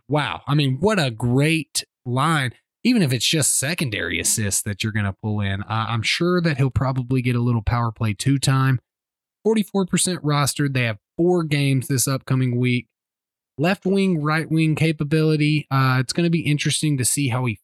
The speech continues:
fits there in Washington, obviously. Uh, I'm not dropping anything, like, huge for him or anything, uh, but you'll definitely wanna have him if he gets hot, uh, especially if you're one of those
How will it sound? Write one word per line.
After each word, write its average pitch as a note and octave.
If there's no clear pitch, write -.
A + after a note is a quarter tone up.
fits -
there C#3+
in C#3+
Washington, D3
obviously. D#3+
Uh, A#2+
I'm F#3
not A#3+
dropping F#3+
anything, D#3+
like, B2+
huge D3
for B2
him A2
or A2
anything, G2+
uh, A2
but -
you'll B2+
definitely D4+
wanna C4
have F3+
him D3
if C3
he C3+
gets B2+
hot, A2+
uh, A2+
especially F#3+
if -
you're E3+
one E3
of C#3+
those C#3